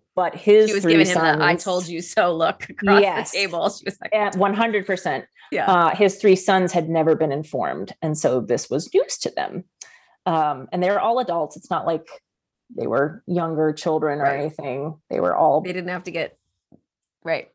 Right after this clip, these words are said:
Speaker 1: They didn't have to have the birds and the bees talk,
Speaker 2: Yeah, they
Speaker 1: you
Speaker 2: didn't have to
Speaker 1: know?
Speaker 2: be a talk
Speaker 1: Like,
Speaker 2: about sperm.
Speaker 1: they knew what it was. They knew what it was. So they were not,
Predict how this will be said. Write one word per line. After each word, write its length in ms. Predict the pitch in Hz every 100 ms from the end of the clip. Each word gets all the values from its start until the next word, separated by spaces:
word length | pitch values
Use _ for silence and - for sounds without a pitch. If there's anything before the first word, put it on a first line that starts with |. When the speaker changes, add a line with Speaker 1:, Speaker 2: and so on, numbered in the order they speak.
| -
Speaker 1:
They 60 | 262
didn't 180 | 294
have 100 | 339
to 80 | 294
have 140 | 262 233
the 40 |
birds 280 | 214 233 208
and 80 | 208
the 40 |
bees 240 | 190 185 170
talk, 160 | - -
Speaker 2:
Yeah, 260 | 214 165 123
they 60 |
Speaker 1:
you 60 | 220
Speaker 2:
didn't 100 | 208
have 80 | 190
to 60 |
Speaker 1:
know? 20 | 202
Speaker 2:
be 40 |
a 40 | 180
talk 120 | 185
Speaker 1:
Like, 80 | 180
Speaker 2:
about 220 | 175 165
sperm. 800 | - 285 262 247 240 233 226 233 _ -
Speaker 1:
they 140 | 392 392
knew 160 | 320
what 160 | 254 208
it 100 | 143
was. 380 | 127 101 - - _ _ -
They 120 | 349
knew 120 | 285
what 120 | 147 82
it 60 |
was. 280 | 65 - - - - _ _
So 220 | 226 - 240
they 120 | 254
were 140 | 262
not, 260 | 233 214